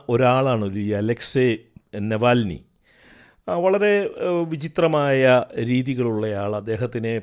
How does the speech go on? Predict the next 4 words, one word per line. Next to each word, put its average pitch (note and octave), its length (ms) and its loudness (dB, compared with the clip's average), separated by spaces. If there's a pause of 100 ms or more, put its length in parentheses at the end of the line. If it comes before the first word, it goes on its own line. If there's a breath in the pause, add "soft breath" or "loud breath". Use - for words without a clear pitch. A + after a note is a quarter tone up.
ഭരണകൂടം, A2 640 -6 (160)
ആ, F#2+ 400 -10 (120)
പിന്തുടരുന്നതും G#2 920 -4 (420 soft breath)
അദ്ദേഹത്തിന്, A#2 1120 -4